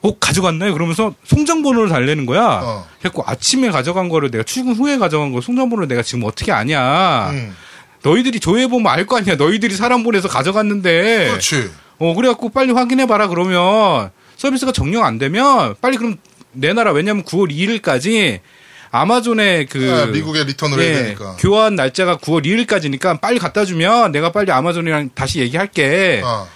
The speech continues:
Speaker 1: 그러니까 빨리 그러면 되달아, 되-, 돌려놔라. 그랬더니 아, 뭐 자기가 확인해보고 연락 주겠습니다. 그러고 연락이 안 와.
Speaker 2: 네.
Speaker 1: 연락이 안 오더니 목요일 날
Speaker 2: 네.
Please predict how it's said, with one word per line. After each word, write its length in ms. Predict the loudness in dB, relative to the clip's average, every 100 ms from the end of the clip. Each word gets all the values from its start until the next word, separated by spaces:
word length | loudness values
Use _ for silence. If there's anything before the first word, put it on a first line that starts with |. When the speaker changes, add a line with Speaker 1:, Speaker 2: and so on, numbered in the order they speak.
| -18 -6
Speaker 1:
그러니까 120 | -2
빨리 180 | 0 0
그러면 320 | 0 -2 -4 -10 -4
되달아, 420 | 0 2 2 0 -4
되-, 140 | -2 -2
돌려놔라. 600 | -2 -2 0 2 4 2
그랬더니 380 | 0 -4 -4 -6 -12 -20 -20 -20 -8
아, 240 | -4 -2
뭐 120 | -4 -4
자기가 280 | -4 -4 -4
확인해보고 460 | -2 -2 -2 -2
연락 220 | -2 -2
주겠습니다. 380 | -4 -8 -4 -2
그러고 360 | 0 0 0 -2 _ _ _ -2
연락이 220 | 0 0
안 100 | 0
와. 240 | 0 0 -2 _ -6
Speaker 2:
네. 60 | -4 -6 -14 _ _ 0
Speaker 1:
연락이 240 | 2 2
안 120 | 0
오더니 420 | 0 -2 0 0 -2 -8 _ _ _ _ _ _ _ _ -4
목요일 600 | 0 0 2 2 2 4
날 380 | 4 2 0 -8 _ _ _
Speaker 2:
네. 60 | -12